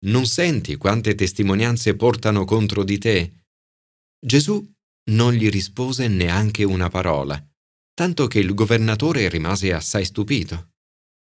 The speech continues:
Gesù, servo sofferente e innocente, è morto al nostro posto, così che potessimo essere liberati.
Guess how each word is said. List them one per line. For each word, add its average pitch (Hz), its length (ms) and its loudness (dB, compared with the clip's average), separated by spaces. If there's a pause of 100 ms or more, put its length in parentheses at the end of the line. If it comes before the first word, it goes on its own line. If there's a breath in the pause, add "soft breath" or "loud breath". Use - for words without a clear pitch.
(320)
Gesù, 131 600 2
servo 110 440 4
sofferente 101 760 2
e 82 160 2
innocente, 143 880 -4 (300)
è 117 120 4
morto 139 480 2
al 113 120 2
nostro 113 380 0
posto, 92 600 -4 (300)
così 202 280 0
che 151 160 -2
potessimo 139 580 0
essere 113 460 2
liberati. 92 920 -2